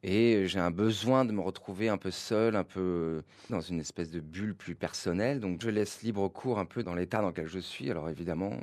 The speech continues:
il y a forcément des angoisses, il y a des trucs très frais, très drôles, très ironiques. Il y a du désir,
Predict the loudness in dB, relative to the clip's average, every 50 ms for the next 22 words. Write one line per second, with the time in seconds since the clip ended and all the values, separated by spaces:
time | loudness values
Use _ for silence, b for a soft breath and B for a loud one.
0 | -10 -10 -2 0 0 0 0 -2 B B B B B B B -12 -10 -10 -8 -6
1 | -4 -4 -4 -2 -2 -4 -4 -4 -4 -4 -2 0 0 0 0 0 -2 -6 -8 -6
2 | -4 -4 -6 -6 -8 -14 -16 -16 -16 -16 -10 -6 -4 -4 -4 -4 -4 -6 -6 -4
3 | -2 0 2 2 0 0 -4 -6 -6 -6 -6 -6 -6 -2 0 2 2 4 4 2
4 | 0 -2 -4 -8 -8 -6 -6 -4 -4 -2 -2 0 0 0 -2 -2 -6 -12 -14 B
5 | B B B B -8 -8 -6 -6 -8 -6 -4 -2 -2 -2 -4 -4 -4 -2 0 0
6 | 2 2 0